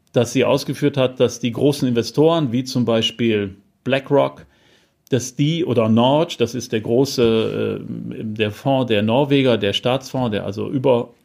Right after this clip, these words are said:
hundert Milliarden Euro im Fondsvermögen hat aus den, aus den Ölgeschäften, dass die norwegische Regierung anlegt,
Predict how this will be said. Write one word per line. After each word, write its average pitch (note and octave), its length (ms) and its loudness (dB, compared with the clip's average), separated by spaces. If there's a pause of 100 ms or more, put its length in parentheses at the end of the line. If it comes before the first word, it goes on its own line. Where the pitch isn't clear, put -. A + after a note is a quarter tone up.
(120)
hundert C3+ 360 4
Milliarden B2+ 880 4
Euro B2+ 420 2
im A2 400 0
Fondsvermögen B2+ 680 0
hat B2+ 240 -2
aus A2+ 220 0
den, G2+ 380 -2
aus - 180 -8
den G#2+ 100 -6
Ölgeschäften, B2+ 560 -2
dass G#2+ 180 -2
die A2 100 -2
norwegische A2 480 0
Regierung G#2 360 -2
anlegt, E3+ 500 2